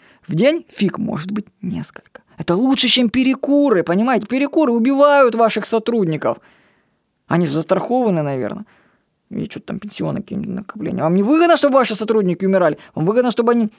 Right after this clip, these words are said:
продавали и были бодрыми. Потом поставьте им хорошую кофемашину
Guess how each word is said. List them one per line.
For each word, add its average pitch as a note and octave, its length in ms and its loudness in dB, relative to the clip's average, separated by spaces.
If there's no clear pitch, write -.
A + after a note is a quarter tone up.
продавали E3+ 600 0
и C#3+ 40 0
были F3 220 -2
бодрыми. E3+ 680 0
Потом D#3 280 -4
поставьте E3+ 440 -4
им D3 60 -8
хорошую - 340 -4
кофемашину - 720 -4